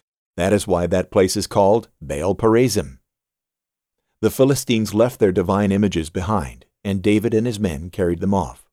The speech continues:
Once again the Philistines came up and spread out across the Rephaim Valley. When David asked the Lord, God replied, "Don't attack them directly. Circle around behind them and come at them from in front of the balsam trees.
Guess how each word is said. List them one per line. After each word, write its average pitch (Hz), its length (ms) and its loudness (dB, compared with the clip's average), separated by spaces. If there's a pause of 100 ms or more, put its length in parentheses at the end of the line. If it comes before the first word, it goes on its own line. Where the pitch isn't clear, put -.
(1040)
Once 107 300 2
again 143 280 0
the 113 80 0
Philistines 95 560 -2
came 92 240 -4
up 69 220 -12
and 85 180 -14
spread 113 260 2
out 120 200 0
across 95 360 -2
the - 120 -16
Rephaim 95 440 -2
Valley. 101 440 -4 (680)
When 104 180 2
David 104 280 2
asked 139 260 -2
the 101 100 -2
Lord, 76 380 -12 (180)
God 104 260 -2
replied, 101 540 -2 (260)
"Don't 123 260 2
attack 127 380 -4
them 92 160 -2
directly. 92 680 -4 (200)
Circle 170 400 2
around 131 280 4
behind 117 400 0
them - 160 -16
and - 180 -20
come 165 180 0
at 95 160 -4
them 85 240 -16
from 95 220 -2
in 90 100 -2
front 120 300 0
of 104 80 0
the 98 80 -2
balsam 110 440 0
trees. - 480 -8